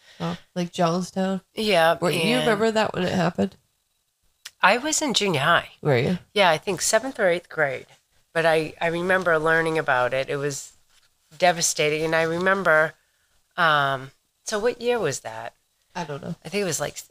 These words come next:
Speaker 2: <sighs>
Speaker 1: Eighties? Early
Speaker 2: Um,
Speaker 1: eighties, maybe?
Speaker 2: Waco?
Speaker 1: No,
Speaker 2: Do you
Speaker 1: oh,
Speaker 2: remember? I
Speaker 1: I
Speaker 2: remember
Speaker 1: don't know.
Speaker 2: Waco.
Speaker 1: No, that's, like, a crazy story too, 'cause it's
Speaker 2: That
Speaker 1: more than
Speaker 2: was
Speaker 1: just the guy being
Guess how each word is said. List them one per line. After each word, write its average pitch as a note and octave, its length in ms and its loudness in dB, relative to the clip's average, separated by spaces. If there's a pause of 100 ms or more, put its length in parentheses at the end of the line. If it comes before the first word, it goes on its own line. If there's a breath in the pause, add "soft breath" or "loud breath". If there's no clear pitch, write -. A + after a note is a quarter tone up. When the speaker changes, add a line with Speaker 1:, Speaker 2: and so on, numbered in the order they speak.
Speaker 2:
<sighs> - 180 -2
Speaker 1:
Eighties? E3+ 600 0 (1500)
Early F3 260 2
Speaker 2:
Um, E3 80 0
Speaker 1:
eighties, F#3+ 300 0
maybe? G3+ 340 0 (880)
Speaker 2:
Waco? F3+ 440 -2 (520)
Speaker 1:
No, F3+ 340 6
Speaker 2:
Do F3+ 80 0
you E3 80 0
Speaker 1:
oh, E3 40 -2
Speaker 2:
remember? E3 400 4
I D#3 160 0
Speaker 1:
I E3+ 100 6
Speaker 2:
remember E3 280 2
Speaker 1:
don't D3+ 60 0
know. D#3 60 -2
Speaker 2:
Waco. D#3 420 -2 (220)
Speaker 1:
No, E3 260 -2 (300)
that's, D#3+ 280 0
like, B3 160 0
a B3 60 2
crazy D#3+ 400 0
story D3 320 -4
too, D3+ 220 -2
'cause D#3 260 -6 (300)
it's E3+ 140 -4
Speaker 2:
That E3 160 4
Speaker 1:
more F3 80 4
than D#3+ 100 4
Speaker 2:
was D3+ 80 2
Speaker 1:
just E3+ 240 0
the D#3+ 280 0
guy D3 300 0
being D3+ 520 -8